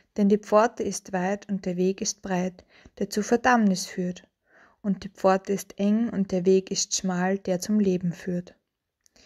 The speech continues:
Die enge Pforte heißt Buße.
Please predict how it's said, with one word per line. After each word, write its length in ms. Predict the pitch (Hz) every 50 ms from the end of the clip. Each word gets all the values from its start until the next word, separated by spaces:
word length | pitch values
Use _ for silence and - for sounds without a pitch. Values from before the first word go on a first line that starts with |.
| - - - - _ _ _
Die 80 | - -
enge 260 | - 226 254 294 320
Pforte 640 | 311 - - 202 190 190 185 - - 208 220 254 262 -
heißt 340 | 214 202 214 220 214 - _
Buße. 560 | - 254 247 240 233 - - - 185 175 175